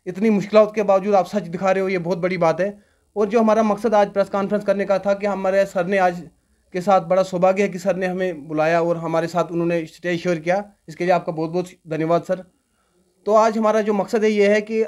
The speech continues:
जो फायर and इमरजेंसी स्कैम हुआ था दो हज़ार बीस में, जिसको नाम दिया था मदरा पाल स्कैम, जो इतना बड़ा स्कैम था, इसमें नेपोटिज्म था, इसमें फेवरेटिज्म था, इसमें करप्शन था, इसमें बैकडोर एंट्रीज थी। तो हमारे एलजी साहब जो हैं, ये जो कहते हैं कि मुझे एक सबूत दे दो,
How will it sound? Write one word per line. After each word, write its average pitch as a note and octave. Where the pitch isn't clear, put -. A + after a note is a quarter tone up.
जो F#3+
फायर F#3
and F#3
इमरजेंसी F3
स्कैम F3
हुआ D#3
था D#3
दो D#3
हज़ार E3+
बीस F3
में, F3
जिसको E3+
नाम E3
दिया D#3+
था E3
मदरा D#3
पाल C#3+
स्कैम, D3
जो F3
इतना B3
बड़ा A3
स्कैम G3
था, F#3+
इसमें G3+
नेपोटिज्म F3
था, D#3+
इसमें F3+
फेवरेटिज्म F3
था, D#3
इसमें F3
करप्शन E3+
था, D#3+
इसमें D#3+
बैकडोर F3
एंट्रीज D#3
थी। G3
तो A3+
हमारे B3
एलजी A3
साहब G#3+
जो G#3
हैं, G3
ये G3+
जो G#3+
कहते F3
हैं G#3+
कि G3+
मुझे G#3+
एक A3
सबूत G3+
दे F#3+
दो, G3